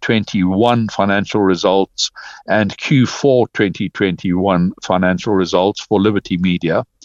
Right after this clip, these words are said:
a listed company, and they knew that they would have all sorts of questions from analysts,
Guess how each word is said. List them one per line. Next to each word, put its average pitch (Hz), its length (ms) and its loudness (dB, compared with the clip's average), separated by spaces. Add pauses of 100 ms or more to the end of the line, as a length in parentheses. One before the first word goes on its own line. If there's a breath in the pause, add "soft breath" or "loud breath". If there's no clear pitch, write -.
(380 loud breath)
a 110 80 2
listed 117 460 2
company, 101 720 0
and 104 180 2
they 110 200 4
knew 120 360 4
that 107 180 0
they 107 160 2
would 104 200 4
have 104 340 0
all 123 220 0
sorts - 340 -2
of 113 100 -12
questions 98 480 -2
from 98 180 -4
analysts, 98 640 -2